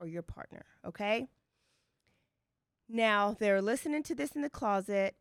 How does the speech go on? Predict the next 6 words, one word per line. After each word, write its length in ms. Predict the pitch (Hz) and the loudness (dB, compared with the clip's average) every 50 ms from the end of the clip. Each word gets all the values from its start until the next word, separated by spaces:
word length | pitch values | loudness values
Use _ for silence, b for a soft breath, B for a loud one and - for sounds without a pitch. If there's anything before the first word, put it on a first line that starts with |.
| _ - | _ -2
and 400 | 226 208 208 202 208 208 208 - | 0 0 2 2 0 -2 -4 -8
then 420 | - 220 190 180 208 226 226 226 226 | -8 -10 -8 -2 0 0 0 0 -2
the 340 | 214 214 175 202 202 190 185 | -4 -6 -2 -2 -2 -2 -2
robbers 680 | 185 180 190 202 196 202 196 220 247 262 277 - - - | -6 -2 2 4 4 4 4 2 0 0 0 -4 -10 -12
come 480 | - - - 269 277 277 240 196 202 - - | -12 -6 -4 0 0 0 0 -2 -6 -4 -2
back 560 | 339 330 269 208 196 196 - _ - - | 0 2 2 2 0 0 -4 _ -18 -20